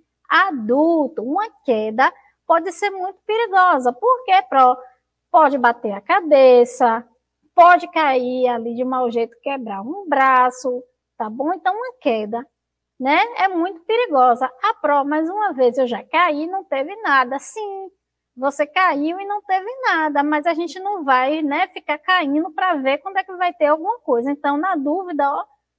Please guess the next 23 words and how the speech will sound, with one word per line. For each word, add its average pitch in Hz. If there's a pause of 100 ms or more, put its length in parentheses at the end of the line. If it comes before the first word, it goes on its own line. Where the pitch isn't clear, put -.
evitar 302
subir 320
aí 240
em, 247
em 277
locais 240
altos, 262
desacompanhado 262
de 254
um 330
adulto, 285 (140)
tá 214
bom? 262 (2250)
Agora, 339
olha 392
lá, 226
chegou 392 (120)
o 392
momento 285
do 285
segundo 330
ano 285 (240)
investigar. 302